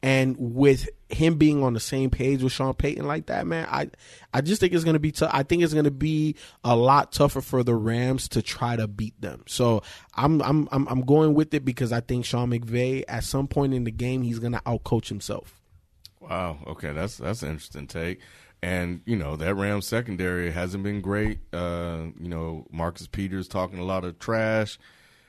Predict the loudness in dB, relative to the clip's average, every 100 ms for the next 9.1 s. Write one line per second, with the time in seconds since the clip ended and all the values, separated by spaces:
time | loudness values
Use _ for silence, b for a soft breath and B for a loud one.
0 | b -2 0 0 -2 -4 -6 -2 0 0
1 | 2 2 2 0 -2 -2 -4 0 0 2
2 | 0 0 -2 -2 0 -2 -6 -10 -6 -6
3 | -4 -6 -6 -6 -2 -2 0 -2 -4 -2
4 | 0 0 -4 -6 -6 -6 -6 -6 0 2
5 | 0 -2 -6 -6 -6 -4 0 0 0 -6
6 | b b b b b -2 4 4 6 4
7 | 2 4 4 4 2 2 2 4 4 2
8 | 0 -2 0 0 0 -2 0 2 4 2
9 | -2